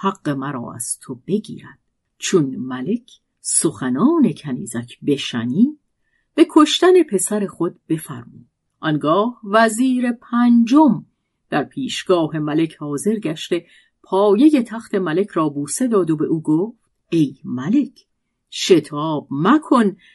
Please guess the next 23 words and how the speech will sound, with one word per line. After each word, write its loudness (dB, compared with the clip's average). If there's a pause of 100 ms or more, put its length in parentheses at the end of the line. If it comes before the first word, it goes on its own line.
(100)
که -2
شتاب 0
کردن 2
پشیمانی 2
از 0
پی -2
دارد 4
و 4 (300)
من 4
بر -6
تو -10
می‌ترسم -2
که -10
پشیمان -2
شوی، -8 (520)
چون -6 (420)
پشیمان -6
شدن -4
مردی -6 (420)
که -2
در -4 (140)
بقیت -2 (220)
عمر -8